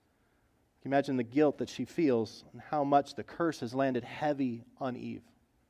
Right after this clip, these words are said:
even right away? Think of Sarah, Genesis twelve through twenty-three, and her struggle with barrenness, to the point that she is even willing to give her handmaiden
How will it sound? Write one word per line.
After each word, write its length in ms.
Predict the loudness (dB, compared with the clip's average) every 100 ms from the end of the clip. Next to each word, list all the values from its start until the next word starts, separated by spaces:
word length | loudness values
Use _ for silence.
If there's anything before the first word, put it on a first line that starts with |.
| _ -2
even 260 | 0 2
right 220 | 6 6
away? 380 | 6 2 2 -2 -10 _ _ _ _
Think 140 | 2 2
of 80 |
Sarah, 460 | 6 8 10 8 4 -10 _ _ _
Genesis 360 | 0 0 0 -4
twelve 300 | 8 8 8
through 100 | 2
twenty-three, 580 | -2 -2 -2 0 2 2
and 100 | 2
her 140 | -2
struggle 720 | -4 -8 4 6 8 6 0 -10 _ _ _ _ _ _ _ _ _ _ _ _ _ 0
with 220 | 0 4
barrenness, 760 | 4 4 2 -2 -10 -16 -18 _ _ _ _ _ _ _ _ _ _ _ _
to 100 | 4
the 80 | 4
point 360 | 6 6 6 4
that 120 | 0
she 400 | 0 2 2 2
is 180 | 2 2
even 320 | 2 4 6
willing 380 | 8 10 8 4
to 320 | 0 0 0
give 320 | 6 8 8 4
her 220 | 2 2
handmaiden 680 | 2 0 2 0 0 -4